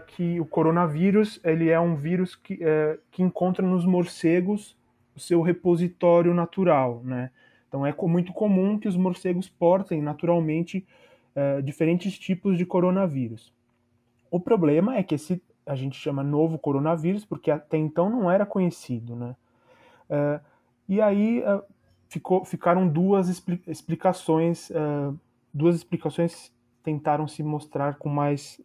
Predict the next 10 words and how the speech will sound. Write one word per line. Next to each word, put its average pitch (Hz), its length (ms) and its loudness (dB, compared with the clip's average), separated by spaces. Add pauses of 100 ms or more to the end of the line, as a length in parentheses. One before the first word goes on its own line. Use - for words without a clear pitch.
é, 139 160 -2
ênfase, 131 500 -2
né? 131 80 -4
Assim, 143 260 -4
colocar 139 480 -4
com 147 120 -10
mais 147 280 -2
ênfase. 131 440 -6 (480)
Primeiro 165 540 2
que, 190 580 -2